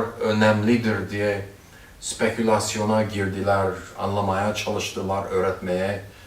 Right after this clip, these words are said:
çalıştılar. Ee, önemlerinden biri bu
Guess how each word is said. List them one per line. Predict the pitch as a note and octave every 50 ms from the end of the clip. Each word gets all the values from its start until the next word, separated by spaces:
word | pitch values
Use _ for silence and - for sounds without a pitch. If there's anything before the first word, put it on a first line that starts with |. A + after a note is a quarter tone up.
| - - -
çalıştılar. | - - F#2+ F#2 F2+ F2 - - - - F#2 F2+ F2+ F2 F2 - - - - - - - - - - - - - - - - - - - - - - A2
Ee, | G#2 G2+ G2+ - - -
önemlerinden | - A#2+ A#2+ A#2+ C3 C#3 C#3 C#3 C#3 C#3 C3+ C3+ - - - A#2 A#2 A#2 B2 B2 C3 C3+ C3+ C3+ C#3 C3+ C3+ C3 - -
biri | A2+ A2+ A2+ - D#3+ D3+ B2+ B2+ C#3 D#3 E3 E3 - - -
bu | A2+ A2 G#2+ A2 C3 C#3 C#3+ C#3+ C#3 C3 - -